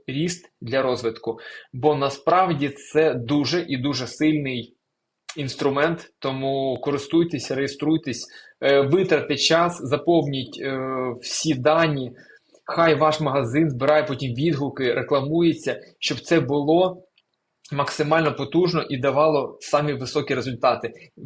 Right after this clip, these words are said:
Пошукова, банерка, відео — це все дуже супер, але шопінг, мерчант-центр — це саме-саме краще, що вигадав наразі Google в плані ефективності для інтернет-магазину.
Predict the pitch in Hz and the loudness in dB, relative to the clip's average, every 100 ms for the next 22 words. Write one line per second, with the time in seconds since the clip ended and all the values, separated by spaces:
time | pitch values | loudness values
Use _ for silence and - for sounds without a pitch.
0 | 135 156 170 - 185 190 160 160 156 151 | -2 -2 -2 0 2 4 4 4 6 4
1 | 139 131 113 165 170 156 151 143 131 170 | 2 -2 2 4 4 2 0 -2 0 0
2 | 143 - 143 151 131 131 - 214 180 - | 0 -2 -2 -2 -2 -4 -4 -2 0 -2
3 | - 143 156 123 - _ - - 160 165 | 0 4 4 2 -2 _ -12 -2 0 0
4 | 156 107 - _ _ - 139 135 143 135 | -2 -8 -14 _ _ -6 -4 0 0 -2
5 | - 147 165 147 107 - - 131 123 - | 0 2 2 0 -4 -6 -8 -2 -2 2
6 | 147 143 123 135 127 120 117 _ - 139 | 0 0 -4 -4 -4 -6 -8 _ 2 2
7 | 143 123 - 123 123 120 120 147 127 117 | 2 -2 -4 -2 0 -2 -2 -2 -2 -4
8 | 120 131 117 107 165 151 117 - - - | 0 0 0 0 2 2 0 -4 -18 -20
9 | - - - 139 139 139 127 123 - 156 | -20 -18 -4 0 0 0 -6 -8 -2 0
10 | 170 - 123 107 117 143 - 120 120 135 | 0 -2 -6 -6 0 0 0 -2 -2 -2
11 | 131 113 110 110 107 | -4 -6 -6 -8 -10